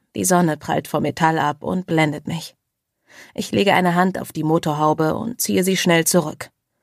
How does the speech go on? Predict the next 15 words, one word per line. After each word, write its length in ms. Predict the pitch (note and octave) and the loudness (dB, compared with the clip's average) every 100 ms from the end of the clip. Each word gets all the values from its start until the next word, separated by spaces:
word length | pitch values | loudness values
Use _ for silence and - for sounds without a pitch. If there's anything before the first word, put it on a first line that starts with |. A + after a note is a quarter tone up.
| _ - | _ -6
Noch 200 | G#3+ - | -4 0
heiß. 460 | F#3 E3+ - - - _ _ _ _ _ _ - | 0 0 -2 -6 -8 _ _ _ _ _ _ -8
Scheiße. 640 | - - D#3+ C#3+ - E3 D3+ _ _ _ _ _ _ _ _ _ _ - | 0 2 2 0 -4 -6 -10 _ _ _ _ _ _ _ _ _ _ -4
Dad 320 | - F3 - | 0 0 0
wird 200 | E3 D#3 | -4 0
wütend 400 | E3+ F3 E3+ D3 | 2 2 2 -4
sein. 360 | D3 D#3 D#3+ D#3+ _ _ _ _ _ _ _ - | -2 -4 -6 -12 _ _ _ _ _ _ _ -2
Nein, 560 | G3 F3 D#3+ D#3 D#3 - | 2 2 2 -2 -6 0
Dad 260 | E3+ E3 E3+ | 2 2 2
wird 160 | E3 | 0
nicht 240 | D3 C#3+ F3 | -2 -4 4
wütend, 560 | G3+ A3+ F#3+ F3 E3+ | 4 4 2 2 0
sondern 320 | - F3+ D#3+ | 2 2 2
rasend 500 | D3 D#3+ G3 F3 D#3+ | 2 4 4 2 -2
sein, 340 | C#3 D#3 C#3 | -4 -4 -4